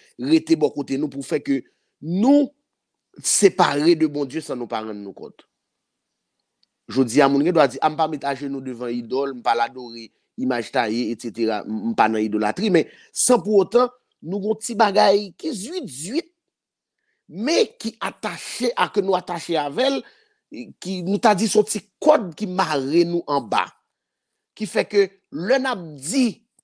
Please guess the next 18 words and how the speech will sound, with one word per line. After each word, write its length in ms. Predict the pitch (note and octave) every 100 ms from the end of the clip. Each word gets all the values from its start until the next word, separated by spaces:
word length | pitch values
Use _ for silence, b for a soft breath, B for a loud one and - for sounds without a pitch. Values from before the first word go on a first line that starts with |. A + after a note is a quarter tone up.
| _
"Aleluya, 840 | F#3 F#3+ G3+ G3+ A#3 D4 B3+ B3
louanj 400 | G#3 G3+ F#3 E3+
a 100 | F3
Dye," 380 | E3 E3 C#4+ C#4+ - _ _ _ _ _ _ _
men 140 | C3 D3+
nou 100 | D3
konnen 300 | D#3 D#3 D3+
nou 80 | C#3+
pa 140 | C#3
fin 240 | - C#3+ C#3
twò, 440 | A#2+ A#2 C#3 C3+ C3 - _ _ _
e, 640 | - G#2+ G#2+ G2+ F2+ D2 - - - _ - -
ouvèk 440 | F3+ C3+ A3+ A3+
kè 120 | - C3+
nou 140 | C3+ B2+
nèt 160 | B2+
a 80 | B2
Bondye. 460 | A#2 A#2 F#2 G#2